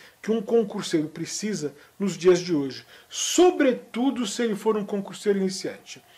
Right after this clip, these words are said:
E se você é o cara que só estudava na véspera, você vai precisar aprender a como guardar a disciplina estudada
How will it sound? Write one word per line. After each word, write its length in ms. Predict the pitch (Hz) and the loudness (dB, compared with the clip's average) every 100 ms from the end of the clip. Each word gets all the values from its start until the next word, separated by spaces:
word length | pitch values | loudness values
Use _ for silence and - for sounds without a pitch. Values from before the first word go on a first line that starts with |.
| - - - | -18 -18 -4
E 60 | 247 | -2
se 240 | - 349 | 4 8
você 360 | 349 339 - 247 | 10 8 6 8
é 60 | 247 | 8
o 100 | 247 | 8
cara 440 | - 175 147 135 | 6 6 6 2
que 160 | - 170 | -4 -4
só 260 | - 254 | 6 6
estudava 680 | 277 - 233 160 240 285 320 | 6 0 0 6 8 10 8
na 160 | 247 | 6
véspera, 720 | - 135 175 160 - 139 127 - - - - | 2 4 6 6 0 -6 -6 -8 -14 -20 -14
você 260 | - - 247 | -8 0 2
vai 200 | 240 233 | 6 4
precisar 400 | 226 - 196 214 | 2 -4 4 6
aprender 420 | 214 196 175 202 | 6 2 4 4
a 60 | 196 | 4
como 260 | - 220 | 2 0
guardar 400 | 208 202 170 190 | 4 4 6 6
a 60 | 190 | 6
disciplina 920 | 185 - 190 - _ _ 190 226 196 | 4 -6 -8 -10 _ _ 0 2 2
estudada 720 | 185 - 175 156 202 185 151 | 0 -2 -2 6 6 6 2